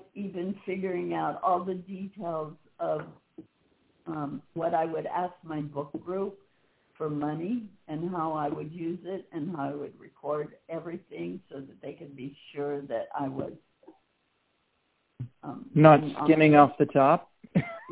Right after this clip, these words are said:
Speaker 1: Yeah,
Speaker 2: <laughs>
Speaker 1: and as, as it turned out, they said, "Oh, Betty, don't, we don't need you to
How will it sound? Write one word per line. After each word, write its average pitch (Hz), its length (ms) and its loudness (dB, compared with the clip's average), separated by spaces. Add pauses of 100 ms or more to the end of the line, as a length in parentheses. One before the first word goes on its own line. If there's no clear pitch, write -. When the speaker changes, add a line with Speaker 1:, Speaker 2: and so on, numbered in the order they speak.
Speaker 1:
Yeah, 202 480 8
Speaker 2:
<laughs> 254 140 6
Speaker 1:
and - 440 8
as, 202 280 4 (140)
as 196 220 4
it - 200 0
turned 190 200 -4
out, 185 200 2
they 170 180 -4
said, 160 140 -6 (100)
"Oh, 180 220 4
Betty, 160 420 -4 (120)
don't, 160 300 -2 (260)
we 135 120 -8
don't 175 300 -8
need 123 180 -10
you 170 80 -12
to 175 140 -6